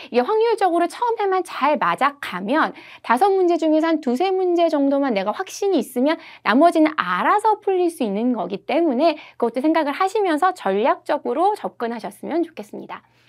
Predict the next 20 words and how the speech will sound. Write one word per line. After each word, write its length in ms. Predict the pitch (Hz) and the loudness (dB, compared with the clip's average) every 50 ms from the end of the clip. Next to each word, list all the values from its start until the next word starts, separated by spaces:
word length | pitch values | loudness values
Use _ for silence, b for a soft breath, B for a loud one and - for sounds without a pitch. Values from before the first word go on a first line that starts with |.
| b b b | b b b
자, 220 | b - - - - - | b -8 -8 -8 -10 -8
풀이 260 | - - 427 415 403 | -2 0 2 2 2
순서 300 | 403 427 415 415 453 440 | 2 2 2 2 2 2
보실 240 | 349 311 - - 190 | 0 0 -2 -4 -6
거예요. 300 | - - - - - 302 302 B B B B B | -4 -4 -2 -2 -2 -2 -2 B B B B B
그러니까 120 | B 302 285 | B -2 -2
다짜고짜 640 | - 226 233 - - 440 453 427 427 392 - 403 | 0 -2 -2 0 2 2 4 4 2 2 2 2
그냥 260 | - - 277 285 294 226 | 4 4 4 4 4 4
문제를 400 | 208 208 214 254 285 277 285 277 | 2 2 2 4 4 4 2 0
풀고 600 | - - 440 427 427 381 349 311 330 320 269 - B B B B | 0 0 2 2 2 2 2 2 2 2 0 0 B B B B
아는 360 | B - 208 294 339 381 381 370 | B 2 2 4 4 4 4 4
단어, 220 | 370 349 339 339 | 4 4 4 4
모르는 400 | 262 214 226 247 320 330 339 320 | 4 4 2 2 4 4 4 4
단어 220 | 294 285 285 262 | 4 2 2 2
의미적으로 440 | 220 226 247 277 269 277 254 285 269 | 2 2 2 4 4 2 2 0 0
넣는 380 | 214 185 175 180 185 220 240 285 | -2 -2 -4 -2 -2 0 0 2
게 80 | 330 | 2
아니라 460 | 302 220 190 180 185 277 311 285 196 - B B B B | 0 0 -2 -2 0 2 2 2 2 0 B B B B
순서가 640 | B - - 427 427 427 440 440 440 440 427 415 381 247 | B -4 0 2 2 4 4 4 4 2 2 2 0 -2
있어요. 420 | 196 196 - - - - - | -2 -4 -6 -6 -6 -6 -6